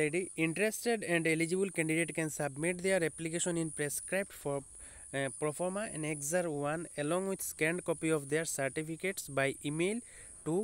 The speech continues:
নেগ্ৰিমছ ডট ৰিক্ৰুটমেণ্ট এট দ্য ৰেট জিমেইল ডট কম। the last date for ছাবমিশ্যন of application is ওৱান জানুৱাৰী,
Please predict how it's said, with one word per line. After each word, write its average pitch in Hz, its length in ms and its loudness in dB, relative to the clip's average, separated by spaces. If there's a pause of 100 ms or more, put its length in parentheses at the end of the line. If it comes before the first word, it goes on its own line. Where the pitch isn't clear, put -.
নেগ্ৰিমছ 147 640 0
ডট 139 320 0
ৰিক্ৰুটমেণ্ট 156 640 -2
এট 147 140 0
দ্য 139 100 -2
ৰেট 185 200 4
জিমেইল 139 360 0
ডট 135 220 -2
কম। 123 140 -4 (560)
the 135 120 4
last 147 320 2
date 202 160 4
for 208 140 2
ছাবমিশ্যন 165 460 2
of 180 140 0
application 160 640 -2
is 180 240 0 (280)
ওৱান 170 360 0 (440)
জানুৱাৰী, 147 520 0